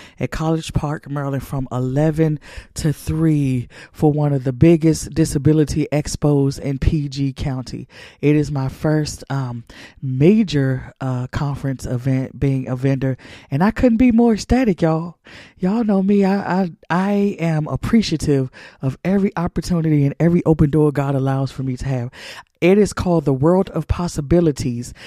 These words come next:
Disability Expo, sponsored by Maryland Developmental Disabilities Council. There will be vendors and workshops and services and agencies and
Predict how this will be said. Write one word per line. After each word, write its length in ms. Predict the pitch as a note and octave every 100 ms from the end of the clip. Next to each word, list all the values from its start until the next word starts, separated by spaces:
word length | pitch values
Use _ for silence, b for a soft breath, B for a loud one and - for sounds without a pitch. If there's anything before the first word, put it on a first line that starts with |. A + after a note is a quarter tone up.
| B B C3+
Disability 840 | E3+ F3+ E3 D3+ D#3+ D3 - D3+ -
Expo, 640 | C#3+ - - C3 G#2 - - -
sponsored 580 | - - D#3+ E3+ - E3
by 180 | D3+ C#3
Maryland 440 | C3 D#3 E3+ F3 D#3
Developmental 580 | C#3+ D#3 D#3 D3+ D3+ D3
Disabilities 800 | D3+ D#3 C#3 D3+ D#3 D#3 D#3
Council. 540 | - E3+ D#3+ - F3 E3+ B B B B B B _ _ _ _
There 460 | E3 F#3+ A3 A3 A3
will 140 | E3+
be 180 | D#3 D3
vendors 680 | C3+ F#3 G#3 G3+ G3 F#3+ E3+
and 400 | C3+ C3+ B2+ B2
workshops 680 | G3 - - F3+ F#3+ - -
and 380 | C3 B2 A#2+ A#2+ B B
services 800 | - - G#3 G3 F3+ - F#3+ D3+
and 120 | C#3 -
agencies 920 | E3 F#3 E3 F3+ - G#3 F#3+ F#3 E3
and 320 | C3+ C3+ B2